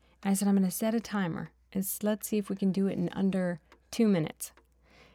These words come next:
And then they all scattered, right? And I was like, "And go." And then they go to get the balls. And we stuck it in the middle of the yard. Go.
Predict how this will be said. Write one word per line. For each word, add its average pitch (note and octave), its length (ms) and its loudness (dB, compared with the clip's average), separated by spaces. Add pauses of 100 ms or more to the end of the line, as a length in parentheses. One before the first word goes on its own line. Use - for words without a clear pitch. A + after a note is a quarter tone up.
(140)
And F3 200 2
then F3 120 4
they F3 140 4
all F3 180 2
scattered, - 880 0 (280)
right? F3+ 300 0
And F#3 120 0
I F3+ 40 2
was F3+ 100 0
like, F#3+ 180 -2
"And A#3 320 4
go." B3 280 8 (160)
And G3 80 4
then F#3 80 4
they F3+ 100 4
go G#3 220 4
to G#3 80 6
get G3 80 2
the G3 60 0
balls. E3 180 2
And E3 60 2
we E3+ 40 2
stuck G3+ 260 0
it F#3 40 0
in - 60 -4
the F#3 40 4
middle F#3+ 200 2
of G3 40 4
the F#3+ 60 4
yard. D#3+ 280 0
Go. F#3 280 2